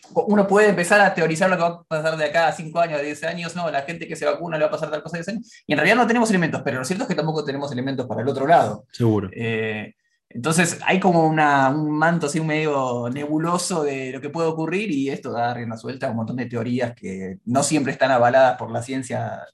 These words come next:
Speaker 1: ni,
Speaker 2: Seguro.
Speaker 1: ni por gente
Speaker 2: Sí.
Speaker 1: capacitada tampoco.
Speaker 2: Seguro. Bueno, de hecho esto habrá pasado siempre, pero tenemos una facilidad de la comunicación, que también es para otro podcast, hablar
Speaker 1: Claro.
Speaker 2: de cómo la comunicación hoy en día se hace. Cualquier persona desde el comedor de su casa con una conexión a internet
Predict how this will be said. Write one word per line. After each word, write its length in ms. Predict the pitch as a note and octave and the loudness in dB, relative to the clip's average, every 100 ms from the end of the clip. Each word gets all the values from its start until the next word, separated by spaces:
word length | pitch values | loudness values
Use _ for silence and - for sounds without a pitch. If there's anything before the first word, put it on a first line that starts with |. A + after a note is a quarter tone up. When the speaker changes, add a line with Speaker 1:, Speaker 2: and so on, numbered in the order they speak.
| _ | _
Speaker 1:
ni, 80 | - | -4
Speaker 2:
Seguro. 400 | A2 A2 G#2+ G2 | 2 4 4 2
Speaker 1:
ni 120 | F#2 | 0
por 180 | E3 D3+ | 0 -2
gente 320 | E3+ E3+ D#3 C#3+ | 0 0 0 0
Speaker 2:
Sí. 40 | |
Speaker 1:
capacitada 560 | D3 D3+ D#3 D#3+ D#3+ A#2 | 0 -2 0 4 4 4
tampoco. 240 | A2 C#3+ | 0 0
Speaker 2:
Seguro. 340 | A#2+ A#2 G#2 D#3+ - - - | 2 2 0 -4 -12 -10 2
Bueno, 220 | C#3 G#2 | 2 2
de 100 | A2 | 2
hecho 240 | B2+ - B2+ | 2 4 2
esto 160 | B2 | 4
habrá 160 | A#2 B2 | 4 4
pasado 320 | A#2 C3 A#2+ | 2 2 2
siempre, 400 | - A#2 G#2+ B2+ | 2 -2 0 -4
pero 160 | A#2 G2 | -4 -8
tenemos 340 | G#2+ A#2 A2+ | -4 -4 -4
una 160 | A2+ A2 | -6 -6
facilidad 420 | G#2+ - G#2+ A#2 | -8 -6 -2 0
de 60 | A2 | 0
la 80 | G#2+ | -2
comunicación, 680 | G#2+ G#2+ G#2+ G#2+ B2+ A2 | -4 -4 -6 -4 0 0
que 80 | G#2 | -2
también 200 | G2+ A2 | -6 -6
es 60 | - | -6
para 120 | G2+ | -8
otro 160 | - F#2+ | -8 -4
podcast, 340 | A2 - F#2+ | -4 -6 -4
hablar 140 | G#2 A2 | 0 0
Speaker 1:
Claro. 80 | A2 | 0
Speaker 2:
de 80 | |
cómo 300 | - A2+ A2 - - - | -2 -4 -4 -8 -20 -8
la 140 | A2+ G#2+ | -6 -2
comunicación 460 | A2 A2+ A2 B2+ | -2 -2 -2 -2
hoy 40 | A#2 | 0
en 60 | |
día 120 | A#2 A2+ | 0 -2
se 100 | A#2+ | -2
hace. 200 | A#2 G#2+ | -4 -4
Cualquier 320 | A2 G#2 B2+ | -4 -2 -2
persona 300 | B2 B2 B2 | -4 -4 -4
desde 140 | A2 | -4
el 40 | A2 | -6
comedor 260 | G#2 A2+ A2+ | -6 -4 -4
de 40 | |
su 120 | A2+ | -2
casa 300 | C#3 C#3 A2 | 0 0 -4
con 120 | G#2 | -10
una 140 | G#2+ G#2 | -12 -8
conexión 240 | A2 G#2 | -6 -4
a 40 | A2+ | -4
internet 380 | A#2 B2+ D3+ | -2 -2 -2